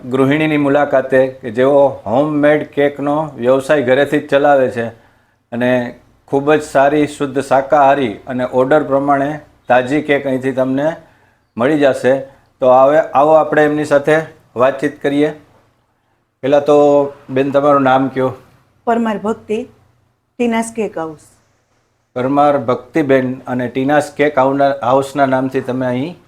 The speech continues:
Speaker 1: કેકનો વ્યવસાય કરો છો. ઓકે, કઈ કઈ પ્રકારની કેક તમે બનાવો છો?
Speaker 2: બધી, all types બધી, કસ્ટમાઇઝ બધી કરી આપું છું. પ-,
Speaker 1: ઓકે.
Speaker 2: with cream, without cream,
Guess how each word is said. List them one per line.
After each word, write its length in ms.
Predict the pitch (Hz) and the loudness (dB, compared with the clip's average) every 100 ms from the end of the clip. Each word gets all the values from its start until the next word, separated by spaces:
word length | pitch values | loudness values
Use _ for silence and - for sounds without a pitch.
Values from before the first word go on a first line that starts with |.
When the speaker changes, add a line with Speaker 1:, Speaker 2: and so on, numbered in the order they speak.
| - | -8
Speaker 1:
કેકનો 320 | 120 120 135 | -8 -6 -4
વ્યવસાય 400 | 120 120 117 123 | -2 -2 -2 -4
કરો 260 | 113 110 95 | -4 -4 -6
છો. 180 | 87 87 _ _ _ _ _ | -10 -16 _ _ _ _ _
ઓકે, 320 | 117 117 - 196 | -6 -4 -2 -2
કઈ 220 | 135 147 | 0 0
કઈ 140 | 170 | 0
પ્રકારની 500 | 165 151 156 156 147 | 0 0 0 0 0
કેક 300 | 139 143 143 | 0 0 0
તમે 160 | 135 131 | -6 -4
બનાવો 360 | 120 120 117 | -2 0 0
છો? 280 | 113 117 117 - - | 0 -4 -8 -14 -4
Speaker 2:
બધી, 420 | 247 233 226 - | -2 -2 -4 -4
all 140 | 220 247 254 | 0 2 2
types 160 | 247 247 | 0 -2
બધી, 220 | 226 220 | -4 -2
કસ્ટમાઇઝ 600 | 208 214 214 233 226 220 208 | -4 -6 -8 -8 -8 -8 -4
બધી 220 | 220 214 | -4 -2
કરી 300 | 226 220 220 | -4 -2 -2
આપું 240 | 214 220 | -4 -8
છું. 280 | 220 220 226 _ _ - | -10 -10 -12 _ _ -10
પ-, 60 | |
Speaker 1:
ઓકે. 420 | 202 202 202 202 104 - - | -6 -4 -4 -6 -8 -14 -6
Speaker 2:
with 160 | 214 233 - | -4 -4 -4
cream, 240 | 233 226 214 | -4 -4 -2
without 360 | 220 233 226 226 - | -2 0 0 -2 -6
cream, 220 | 220 214 | -6 -6